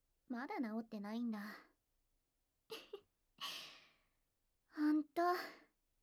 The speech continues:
変わってないんだから。兄さんに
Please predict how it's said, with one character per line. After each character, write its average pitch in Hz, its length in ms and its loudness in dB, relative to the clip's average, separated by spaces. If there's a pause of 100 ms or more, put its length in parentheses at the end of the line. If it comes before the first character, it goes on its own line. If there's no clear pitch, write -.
(280)
変 240 180 -6
わ 196 100 -4
っ 180 80 -12
て 220 120 -8
な 233 140 -6
い 294 80 -6
ん 403 80 -6
だ 359 80 -10
か 226 140 -8
ら。 233 60 -4 (3500)
兄 233 280 -2
さ 214 140 -8
ん 185 40 -12
に 180 60 -16